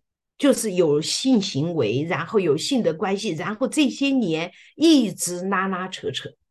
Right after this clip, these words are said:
一直拉拉扯，这种拉拉扯扯还不是，不是说他们又继续的发生这种性的行为，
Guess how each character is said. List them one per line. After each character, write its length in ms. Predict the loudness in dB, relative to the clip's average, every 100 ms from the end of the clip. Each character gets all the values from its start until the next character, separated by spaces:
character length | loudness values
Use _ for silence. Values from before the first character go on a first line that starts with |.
| _ _ _ _ _ _
一 200 | 4 6
直 120 | 6
拉 180 | 4 4
拉 140 | 4
扯， 220 | 2 0 2
这 180 | 4 4
种 120 | 4
拉 140 | 0 0
拉 160 | -2
扯 220 | 0 0
扯 160 | 0 -2
还 120 | -4
不 200 | -8 -8
是， 120 | -6 -8 -10 -18 -20 -6
不 120 | 0 0
是 140 | 0
说 200 | 2 2
他 200 | 2 2
们 200 | 2 0
又 260 | 2 4 4
继 240 | 0 -4
续 160 | -2 -2
的 160 | -2 -2
发 220 | -2 -2
生 240 | -2 0
这 120 | 0
种 160 | 0 -4
性 220 | -4 -2
的 100 | -2
行 220 | -2 -6
为， 100 | -10